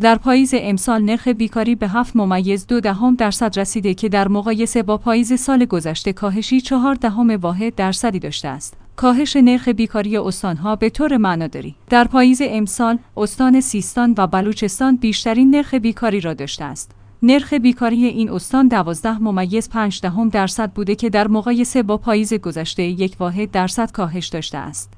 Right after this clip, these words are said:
پس از آن، استان خوزستان قرار دارد که نرخ بیکاری آن به یازده ممیز نه دهم درصد رسیده است. با اختلاف کمی، استان کرمانشاه قرار دارد که در پاییز امسال نرخ بیکاری یازده ممیز هشت دهم درصدی را تجربه کرده است.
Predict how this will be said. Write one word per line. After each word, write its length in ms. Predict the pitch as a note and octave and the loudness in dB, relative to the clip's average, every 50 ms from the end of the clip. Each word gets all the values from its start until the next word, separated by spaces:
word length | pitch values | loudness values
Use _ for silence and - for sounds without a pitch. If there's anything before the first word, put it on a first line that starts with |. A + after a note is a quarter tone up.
| - | -2
پس 220 | - - D#4 - D#4 | 0 2 4 4 4
از 140 | C4 - | 4 4
آن، 180 | A3+ G3+ G3+ F#3 - - - - | 4 2 2 0 -4 -8 -6 0
استان 440 | G3+ G3 G3 - - A3+ A3 G#3+ A3+ | 0 0 0 2 0 2 2 2 2
خوزستان 640 | - - A3+ F#3+ F3 F#3 F3 - - B3+ A#3+ A#3 A3+ | 0 0 -2 0 2 0 0 2 2 2 4 4 4
قرار 260 | A3 G3 E3+ D#3+ D#3+ | 2 2 2 0 -2
دارد 380 | - F3 E3+ E3+ F3 F3 F3 | -2 -2 0 2 0 0 0
که 120 | - B3 A3+ | 4 6 6
نرخ 260 | A#3 A#3+ B3+ - - | 8 6 6 4 2
بیکاری 520 | C#4 A3+ B3 A#3 - A#3 G#3+ F#3+ G3 G#3 | 2 4 2 2 2 0 0 2 2 0
آن 240 | G3 - G#3+ A3+ A3+ | 0 2 2 2 4
به 100 | G#3 A3+ | 4 2
یازده 480 | G#3 F#3+ F3+ F3 E3 - A3 A3+ A3 A3 | 2 4 2 2 2 0 0 0 2 2
ممیز 540 | G#3 F#3 F3 F3 F#3 F3+ G#3+ A3 A3 - A3+ | 2 4 4 2 2 2 2 2 4 4 4
نه 120 | A#3 A3+ | 4 4
دهم 340 | G3 - G3 F3 A3+ B3 A#3+ | 4 2 2 4 4 4 4
درصد 480 | B3 A3 G3 - - B3+ A3+ F#3+ F#3 | 4 4 2 2 2 2 2 2 2
رسیده 320 | F3+ E3+ - - F#3 - C#3 | 0 0 0 -2 -4 -4 -6
است. 360 | - - D#3 - - - - - - | -8 -6 -8 -10 -10 -12 -18 -12 0
با 120 | - C4 B3+ | 2 2 4
اختلاف 500 | A3+ C4+ - - C4 A#3 A3 G#3 G3 - | 4 0 -2 0 -2 0 0 0 -2 -2
کمی، 460 | G#3+ - A#3 G3 F3+ G#3 B3 C4 B3+ - - | -4 -2 -2 -2 2 4 4 2 2 0 -2
استان 400 | G#3+ G#3+ - - C4+ C4 B3+ B3 | -2 -2 0 2 4 4 4 4
کرمانشاه 640 | B3 A3+ G3 E3 D#3+ D3+ D3+ - - G#3+ F#3 - - | 4 0 -4 -4 -4 -8 -8 -6 -4 -6 -6 -4 -4
قرار 220 | E3+ D#3+ D#3 D#3 C3+ | -4 -4 -4 -6 -8
دارد 380 | - E3 D#3+ D#3+ D#3+ E3+ - | -6 -6 -4 -4 -4 -6 -6
که 120 | - A#3 A3 | -4 -2 0
در 140 | G#3+ G#3+ | 0 0
پاییز 360 | A3 A3 - A#3+ A3+ A#3+ A#3+ C4+ | 0 0 0 0 2 2 2 0
امسال 420 | B3+ - G#3 G#3+ G#3 - C4+ C4 A#3+ | 0 0 0 -2 -2 0 2 2 4
نرخ 260 | A#3 A#3+ B3 - - | 4 4 2 0 -2
بیکاری 420 | - A3 A#3+ - - A#3 G#3+ G3+ | -2 -2 -2 -4 -2 -4 -4 -4
یازده 540 | G3 G#3 G3 F#3 F3 E3 A3+ A3 A3+ A3 G#3 | -2 -2 -2 -2 -2 -2 -2 -2 -2 0 -2
ممیز 440 | A3+ G#3+ G3+ G3 F#3 E3+ F3+ F3+ F#3 - | -2 0 0 -2 -2 -2 -4 -6 -6 -4
هشت 300 | G#3 G3+ G#3 G3+ - - | -4 -4 -4 -4 -4 -4
دهم 340 | G#3 G3 G3+ B3 B3+ B3+ C4+ | -4 -2 0 4 4 4 4
درصدی 440 | - A#3 A3+ G#3+ - B3+ A#3 A#3+ | 4 0 -2 0 -2 -2 0 0
را 140 | A3 G#3+ G#3 | 0 0 -2
تجربه 460 | G3+ - A3+ G#3 - - G#3 F#3+ A3 | -2 -2 -4 -4 -2 -4 -2 -2 -2
کرده 280 | - - F3+ D#3 - C#3 | -2 -2 -4 -6 -6 -8
است. 280 | C3+ C#3 - - - | -12 -12 -14 -16 -18